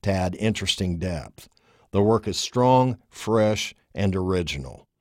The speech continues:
This body of work originated out of a group of sketch ideas for a sculpture. You can tell by how the fish mimic three D. The approach is profound. See this exhibition in a hurry because it runs through this Friday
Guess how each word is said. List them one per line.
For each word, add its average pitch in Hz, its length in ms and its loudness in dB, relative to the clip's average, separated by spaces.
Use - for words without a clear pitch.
This 175 260 6
body 139 300 6
of 104 140 2
work 110 260 2
originated 107 720 2
out 104 160 2
of 87 120 -4
a 90 40 -4
group 117 360 -2
of 95 120 -8
sketch - 520 -4
ideas 87 480 -4
for 98 200 -4
a 90 60 -2
sculpture. - 680 -2
You 92 100 -6
can 107 160 0
tell 123 420 4
by 98 200 -2
how 104 160 0
the 95 80 -4
fish - 360 -4
mimic 98 360 -2
three 92 260 -4
D. 76 400 -10
The 92 120 -6
approach 120 680 0
is 101 220 -6
profound. 71 720 -8
See 165 240 2
this 160 240 0
exhibition 135 680 0
in 131 140 4
a 131 60 4
hurry 127 340 4
because 98 340 -4
it 101 60 -2
runs 117 400 2
through 117 180 0
this 127 280 4
Friday 92 580 0